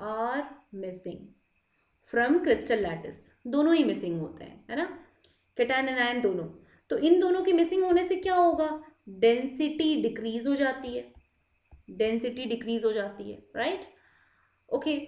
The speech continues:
लेकिन जब ये मिस होते हैं तो cation जितने चार्ज का मिस होगा, उतने ही चार्ज का anion भी मिस होगा। इसका मतलब है finally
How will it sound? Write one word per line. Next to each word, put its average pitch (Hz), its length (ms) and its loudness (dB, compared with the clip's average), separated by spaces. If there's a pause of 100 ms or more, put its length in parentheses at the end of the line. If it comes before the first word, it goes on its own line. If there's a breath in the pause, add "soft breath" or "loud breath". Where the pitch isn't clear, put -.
(420 soft breath)
लेकिन 349 560 0 (160)
जब 330 180 4
ये 330 140 6
मिस 311 280 2
होते 277 280 -2
हैं 294 220 -4
तो 339 80 -6 (120)
cation 285 460 0 (320)
जितने 294 280 -2
चार्ज 294 300 0
का 294 120 0
मिस 285 200 2
होगा, 302 240 0
उतने 285 260 2
ही 277 80 4
चार्ज 240 320 -2
का 330 120 -2
anion 220 380 0
भी 226 100 2
मिस 180 220 -6
होगा। 156 340 -8 (160)
इसका 247 260 -4
मतलब 226 400 0
है 330 100 2 (440 loud breath)
finally 262 520 2